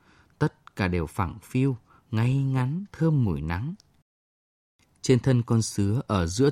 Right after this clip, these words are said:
drap có một giọt sánh đỏ hồng như gheo bám chặt. Con sứa duy nhất mới được trang điểm thêm cánh hoa đào. Chẳng lẽ những âm thanh khiến cho nàng đỏ mặt lại xuất phát từ đây?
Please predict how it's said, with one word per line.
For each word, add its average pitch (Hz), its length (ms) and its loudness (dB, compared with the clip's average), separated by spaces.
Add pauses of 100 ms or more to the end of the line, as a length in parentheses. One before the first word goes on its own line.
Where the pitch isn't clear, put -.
drap 131 260 0 (320)
có 180 80 0
một 117 220 4
giọt 98 220 0
sánh 147 380 0
đỏ 92 180 2
hồng 85 300 0
như 127 180 2
gheo 135 200 4
bám 139 340 0
chặt. 98 200 -2 (520)
Con 175 120 2
sứa 170 200 4
duy 180 280 4
nhất 180 280 4 (360)
mới 190 100 8
được 131 240 2
trang 175 260 4
điểm 85 340 2
thêm 139 200 0
cánh 127 220 -2
hoa 143 280 -2
đào. - 280 -8 (2250)
Chẳng 78 260 -2
lẽ 123 400 -4 (460)
những 139 140 2
âm 143 160 2
thanh 131 220 0
khiến 135 200 0
cho 156 120 0
nàng 113 300 2
đỏ 95 200 4
mặt 95 200 0
lại 95 100 -6
xuất - 180 -4
phát - 280 -4
từ 87 140 2
đây? 139 220 0